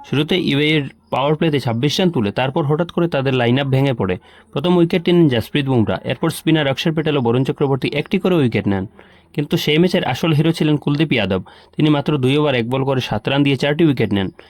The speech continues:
শেষে অলরাউন্ডার শিবম দুবে চার রান দিয়ে তিনটি উইকেট তিনিও নেন। ফলে ইউএই মাত্র তেরো ওভার এক বলে সাতান্ন রানে all out হয়ে যায়। তারপর ভারত চেস করতে নেমে অভিষেক শর্মা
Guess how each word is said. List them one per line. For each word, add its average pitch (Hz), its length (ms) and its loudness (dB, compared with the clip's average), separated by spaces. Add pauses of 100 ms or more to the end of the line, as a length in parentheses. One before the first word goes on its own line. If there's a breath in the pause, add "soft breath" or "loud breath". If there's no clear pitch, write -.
(160 loud breath)
শেষে 139 220 -2
অলরাউন্ডার 160 500 2
শিবম 123 260 2
দুবে 131 240 0 (340 loud breath)
চার 147 180 -2
রান 180 160 2
দিয়ে 180 140 4
তিনটি 160 280 2
উইকেট 139 240 0 (120)
তিনিও 143 260 4
নেন। 95 180 2 (400 loud breath)
ফলে 143 200 -2 (120)
ইউএই 147 320 2
মাত্র 127 280 0
তেরো 143 240 0
ওভার 147 200 0
এক 113 160 -4
বলে 123 140 -2
সাতান্ন 123 520 -2
রানে 170 220 2
all 120 240 -2
out 123 180 -2
হয়ে 95 200 2
যায়। 92 160 -2 (420 soft breath)
তারপর 147 280 0
ভারত 170 260 2
চেস 151 200 0
করতে 160 240 -2
নেমে 143 200 2 (100)
অভিষেক 156 280 0
শর্মা 147 300 0